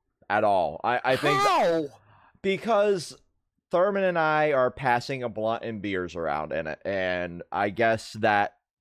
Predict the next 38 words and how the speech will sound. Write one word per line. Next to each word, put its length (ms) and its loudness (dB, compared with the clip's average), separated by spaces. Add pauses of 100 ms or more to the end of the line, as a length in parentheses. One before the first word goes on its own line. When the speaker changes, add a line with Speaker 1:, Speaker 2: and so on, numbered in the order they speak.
Speaker 1:
pissed 480 -4 (180)
YouTube 540 -2
off. 380 -2 (300)
So 180 -4
that 220 2
might 240 2
be, 200 0
like, 380 0
that 200 0
first 200 -4
episode 300 -2
might 200 -6
just 320 -8
end 180 -4
up 160 -4
being 200 -10
an 80 -8
age-gated 520 -6
video. 440 -10 (480)
Uh, 380 -6 (360)
because 220 -4
I 160 4
refuse 500 -2
to 140 -2
edit 220 -4
it 120 0
anymore. 400 -4
I 180 0
have 120 -2
cut 220 -8
that 120 -4
video 300 -4
from, 240 -12
like, 280 -10
an 120 -8 (140)
hour 420 -6
down 520 -6 (140)
to 460 -10